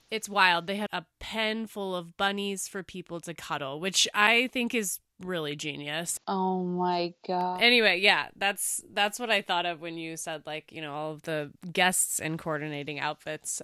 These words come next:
Speaker 1: You don't see that a lot in the <laughs> States, but that one wedding in particular really
Speaker 2: That is so crazy.
Speaker 1: I know.
Speaker 2: Oh my
Speaker 1: And the amount of money
Speaker 2: gosh.
Speaker 1: that they spent on that wedding is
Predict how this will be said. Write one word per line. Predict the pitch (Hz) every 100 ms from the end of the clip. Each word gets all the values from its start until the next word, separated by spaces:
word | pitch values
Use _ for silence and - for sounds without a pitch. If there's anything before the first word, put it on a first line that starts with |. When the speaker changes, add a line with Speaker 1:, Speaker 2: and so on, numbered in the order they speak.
| -
Speaker 1:
You | 190
don't | 202 202
see | -
that | 156 151
a |
lot | 156 -
in | 180
the | 202
<laughs> | -
States, | 226 190 -
but | - -
that | 175 175
one | 180 180 175
wedding | 165 160 156
in | 156
particular | 180 - 180 175 156
really | 160 156 165
Speaker 2:
That | 311 349
is | 220 -
so | - - 233 233 220
crazy. | - - 240 359 415 381 214 196 180 170 170
Speaker 1:
I | 202
know. | 196 185 175 170 170
Speaker 2:
Oh | 233 294
my | 240 190
Speaker 1:
And | 190 214
the | 226
amount | 240 220 202
of | 190
money | 180 185
Speaker 2:
gosh. |
Speaker 1:
that | 180
they | 160 160
spent | - 160 160
on | 151
that | 151 139
wedding | 151 147 147
is | 139 139 -